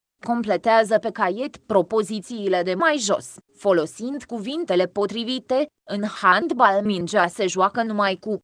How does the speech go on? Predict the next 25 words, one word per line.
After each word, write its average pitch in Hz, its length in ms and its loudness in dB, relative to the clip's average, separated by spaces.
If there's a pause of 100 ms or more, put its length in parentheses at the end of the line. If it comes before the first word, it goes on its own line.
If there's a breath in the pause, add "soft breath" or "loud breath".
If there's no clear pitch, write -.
(360)
Când 254 260 -2
ne 233 140 0
aflăm 285 420 6
în 208 120 -4
posesia 220 680 -2
mingii, 226 540 -4 (160)
nu 294 160 -2
avem 240 400 4
voie 277 280 -2
să 196 160 0
facem 190 480 0
mai 170 200 0
mult 208 320 -4
de 196 200 2 (440)
pași. - 440 -2 (360)
Exersează. 180 1000 -2 (400)
În 175 100 -8
cadrul 208 480 2
lecțiilor 196 800 0
a 233 80 4
învățat 208 560 2
mai 196 220 2
multe 254 400 -2
structuri 226 540 -8
tehnice. 208 760 -4